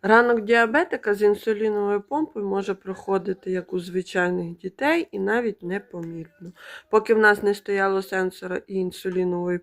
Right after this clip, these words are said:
помпою, е, все було, ну, організовано, але, звичайно, більш стресово.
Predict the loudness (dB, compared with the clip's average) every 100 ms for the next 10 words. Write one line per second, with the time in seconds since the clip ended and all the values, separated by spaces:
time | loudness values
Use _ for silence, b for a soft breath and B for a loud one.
0 | -2 2 2 2 0 0 0 0 B B
1 | B B -14 -6 -4 -4 -4 -6 -10 -2
2 | 0 2 0 -2 2 4 2 0 -4 -4
3 | 0 4 4 2 -4 -12 -6 -2 2 2
4 | 2 2 2 4 2 2 -2 -6 -8 -6
5 | -2 -2 -2 -6 -8 -2 0 -2 -4 -8
6 | -10 -16 -20 _ -10 -10 -12 _ -12 -10
7 | -10